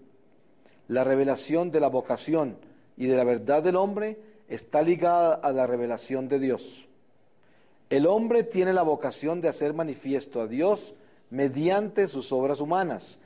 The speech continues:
en conformidad con su condición de criatura hecha a imagen y semejanza de Dios.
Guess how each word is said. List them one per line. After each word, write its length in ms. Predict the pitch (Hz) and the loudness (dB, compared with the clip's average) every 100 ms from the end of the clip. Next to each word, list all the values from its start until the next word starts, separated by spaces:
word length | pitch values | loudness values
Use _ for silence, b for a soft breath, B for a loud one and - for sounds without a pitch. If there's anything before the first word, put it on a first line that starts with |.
| b b - | b b -8
en 140 | 139 | -4
conformidad 760 | - 139 139 135 127 131 143 | 0 -2 0 -2 0 2 0
con 160 | 151 151 | 0 -6
su 120 | 139 | -6
condición 680 | 131 120 107 - 143 170 190 B B B | -6 -6 -8 -6 -2 -2 -4 B B B
de 140 | 110 | -8
criatura 520 | 120 120 120 131 143 147 | -4 -2 0 2 2 4
hecha 300 | 156 160 147 | 2 0 0
a 60 | |
imagen 440 | 120 120 131 143 135 | 0 -4 -4 -4 -8
y 60 | |
semejanza 560 | 120 113 107 120 120 135 | -8 -8 -8 -8 -4 -2
de 120 | 117 | -2
Dios. 420 | 110 104 - - | -2 -8 -10 -20